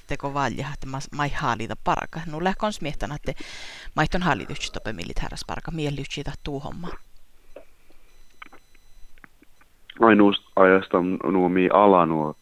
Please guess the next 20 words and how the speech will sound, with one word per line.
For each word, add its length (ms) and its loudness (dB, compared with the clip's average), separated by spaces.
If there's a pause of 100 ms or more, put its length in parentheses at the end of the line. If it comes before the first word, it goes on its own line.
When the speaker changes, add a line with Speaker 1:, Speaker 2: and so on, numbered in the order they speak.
(120)
Speaker 1:
Mm. 300 -8 (360)
Speaker 2:
pioneeritarkkaampuja 1120 0
ja 60 -2 (280)
tikkerko. 480 -12 (340)
Speaker 1:
Mm, 220 -10 (140)
just 260 -8
se. 80 -12 (1500)
Speaker 2:
No, 440 8
mun 220 0
varaa. 680 2 (2500)
Mulla 160 8
olisi 140 2
mehton 400 6
tien 200 6 (120)
tarkkaampuja 560 4
homma, 220 0
mutta 200 -2
teillä 240 4
on 80 4
ehkä 180 0